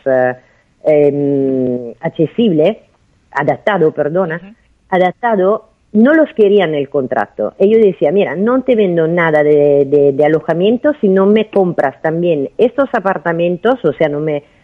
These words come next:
Speaker 1: no, no ponemos en el contrato también estos apartamentos. Nadie quería, ¿eh?
Speaker 2: Ujú.
Speaker 1: Ahora me lo piden a gritos.
Speaker 2: Claro. Son
Speaker 1: Así
Speaker 2: más
Speaker 1: que
Speaker 2: cómodos, son más grandes. <laughs>
Speaker 1: Más cómodos, son más grandes. Hay mucha gente que quiere viajar, está en silla de rueda.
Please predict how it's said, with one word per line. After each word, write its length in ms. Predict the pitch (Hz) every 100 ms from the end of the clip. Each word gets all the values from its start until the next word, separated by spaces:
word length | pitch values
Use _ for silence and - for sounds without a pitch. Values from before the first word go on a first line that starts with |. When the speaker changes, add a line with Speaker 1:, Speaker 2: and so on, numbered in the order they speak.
| _
Speaker 1:
no, 220 | 170 170 -
no 160 | 190
ponemos 420 | 190 208 190 156 151
en 60 |
el 100 | 165
contrato 440 | 175 160 190 208 185
también 300 | 156 147 139
estos 340 | 135 151 -
apartamentos. 580 | 139 135 - 123 117 143
Nadie 260 | 190 240 247
quería, 460 | 151 151 127 104
¿eh? 80 | 185 - _ _
Speaker 2:
Ujú. 360 | 185 160 147 139 -
Speaker 1:
Ahora 480 | 208 220 294 339 339
me 180 | 262 214
lo 160 | 208
piden 360 | - 262 277 254
a 60 | 185
gritos. 500 | 135 175 - 117 - - _ _
Speaker 2:
Claro. 340 | 135 117 - _ _ _ _ _ _ _ _ _ _ -
Son 100 | 202
Speaker 1:
Así 80 | 151
Speaker 2:
más 100 | 294
Speaker 1:
que 60 |
Speaker 2:
cómodos, 440 | - 277 277 208 214
son 140 | 208
más 160 | 151 147
grandes. 640 | 170 226 233 220 226 240 240 - - -
<laughs> 360 | - - 185 -
Speaker 1:
Más 140 | 165 -
cómodos, 400 | 277 277 277 269 -
son 100 | 170
más 180 | 160
grandes. 360 | 170 262 285 277 -
Hay 120 | 392
mucha 320 | 247 - 202
gente 340 | - 196 196
que 160 | 175 175
quiere 240 | 185 175 160
viajar, 400 | 165 - 262 262
está 240 | 220 175
en 120 | 160 -
silla 200 | 156 151
de 160 | 160
rueda. 480 | 196 294 254 185